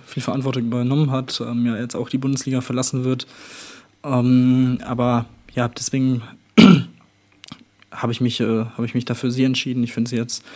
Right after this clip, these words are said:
sehr, sehr stark gemacht, ähm, hat sich da, ja, in den vier Jahren auch gut, gut weiterentwickelt und, ähm, dementsprechend, ja, habe ich mich dafür sie entschieden, verstehe aber auch absolut Julia Meithof. Auch da,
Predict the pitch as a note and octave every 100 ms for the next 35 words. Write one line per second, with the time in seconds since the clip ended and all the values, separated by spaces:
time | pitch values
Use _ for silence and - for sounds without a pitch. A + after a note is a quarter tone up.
0 | - - - - B2 C3+ C#3 C3 - C3
1 | B2+ A#2+ B2+ - - B2 A#2+ B2 A#2+ B2
2 | A2 B2+ - - A#2 - - - - -
3 | - C3+ A2+ B2+ B2 A#2+ - C3 A#2 B2
4 | B2 B2 - C3+ - - _ _ - -
5 | E3 D3+ D3 D3 C#3 - D#3+ D#3 - C#3
6 | C3 B2+ B2 A#2+ A#2+ B2 B2 A#2+ A#2+ A#2+
7 | - G#2+ - C#3 C#3 - - B2 A2 -
8 | B2 A#2+ - A#2 B2+ B2 - - - _
9 | C3 C3+ A#2+ C3 - C#3+ C#3+ B2 A2+ A#2+
10 | A2 A2+ A#2 - A2+ - - B2+ - A#2+
11 | A#2+ A#2 B2+ B2+ A#2+ A2 - A#2